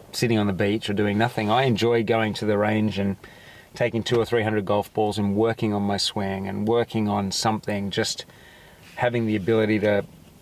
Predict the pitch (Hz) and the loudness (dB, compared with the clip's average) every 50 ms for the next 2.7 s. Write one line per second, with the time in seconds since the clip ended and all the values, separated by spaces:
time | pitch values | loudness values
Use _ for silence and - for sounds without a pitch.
0 | - - - - - - - - - 131 131 127 - - 120 110 - - 117 107 | -20 -20 -20 -20 -20 -20 -8 -2 0 0 0 0 0 -2 -2 -2 -2 -2 0 0
1 | 104 101 101 98 95 95 - - - - - - - - - - - - - - | 0 0 -2 -4 -6 -8 -12 -20 -20 -20 -20 -20 -20 -20 -20 -20 -20 -14 -10 -6
2 | - 117 104 92 - 104 101 101 104 101 98 104 101 | -4 -2 -2 -4 -4 -6 -4 -4 -4 -2 -2 -2 -4